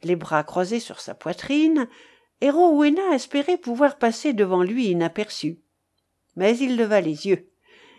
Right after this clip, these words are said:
et à la vue de la noble Saxonne, le rouge de la honte lui monta au visage. Un instant, il demeura irrésolu.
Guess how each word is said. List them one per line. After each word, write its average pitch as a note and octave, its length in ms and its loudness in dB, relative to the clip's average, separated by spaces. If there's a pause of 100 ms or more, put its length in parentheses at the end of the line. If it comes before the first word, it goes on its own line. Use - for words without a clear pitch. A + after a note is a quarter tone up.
et A3+ 220 4
à A#3 80 6
la B3 120 4
vue B3 220 0
de A#3+ 100 -2
la A#3+ 160 2
noble A3 400 0
Saxonne, A#3 680 0 (280)
le G3+ 160 4
rouge A3 440 0
de G3+ 80 4
la F#3+ 240 4
honte F#3 360 0
lui E3+ 120 -4
monta E3+ 400 -2
au F#3 80 2
visage. - 720 -6 (720)
Un D#3+ 180 -2
instant, G3+ 380 -4
il D#3+ 160 -4
demeura G3 480 -2
irrésolu. F#3 720 -4